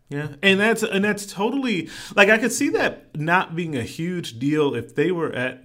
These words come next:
that, that last year U C F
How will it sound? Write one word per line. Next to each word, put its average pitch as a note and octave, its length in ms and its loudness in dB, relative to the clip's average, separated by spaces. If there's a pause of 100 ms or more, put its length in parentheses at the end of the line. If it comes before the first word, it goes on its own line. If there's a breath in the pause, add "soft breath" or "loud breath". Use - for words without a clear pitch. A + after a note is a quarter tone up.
(120)
that, A2 540 -2
that C3 300 -6
last B2+ 380 -2
year C3 180 -2
U A2+ 180 -4
C A#2 260 -4
F A#2+ 220 -4